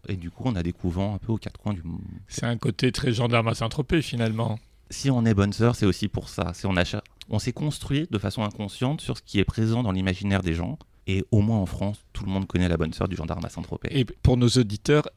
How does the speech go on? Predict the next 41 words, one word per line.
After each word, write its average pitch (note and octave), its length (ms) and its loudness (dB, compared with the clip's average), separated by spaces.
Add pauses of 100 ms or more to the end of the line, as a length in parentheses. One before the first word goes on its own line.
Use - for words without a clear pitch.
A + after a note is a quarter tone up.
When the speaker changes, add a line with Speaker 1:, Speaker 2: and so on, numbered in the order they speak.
Speaker 2:
euh, A2+ 240 0
décris-nous B2+ 640 2
comment B2+ 300 4
tu - 180 4
es - 20 10
habillée G#2+ 360 4
là G#2 120 4
devant A2 360 6
nous, A#2+ 200 4
là A2 160 4
en A#2 100 4
studio, A#2+ 600 2 (260)
et A2 80 4
comment C3 360 4
tes A2 160 0
sœurs C3+ 320 4
sont - 160 0
habillées. G2+ 360 0
Parce F#2 160 -6
que G#2+ 100 -2
là, G#2 120 2
comme G2+ 200 -6
on F#2+ 140 -2
est F2 80 -4
une F#2+ 120 -4
radio, A#2 500 2
faut G2 360 -6 (140)
donner G#2+ 260 2
du G#2 140 -2
visuel. G#2 600 2 (400)
Je - 160 0
vois G#2+ 160 4
quelqu'un A2+ 600 2
qui - 160 -2
est F#2+ 40 -2
devant G2+ 300 0
moi A2 180 0
avec G2 200 -2
des F#2+ 140 -2
magnifiques A2+ 500 0
colliers. B2+ 480 0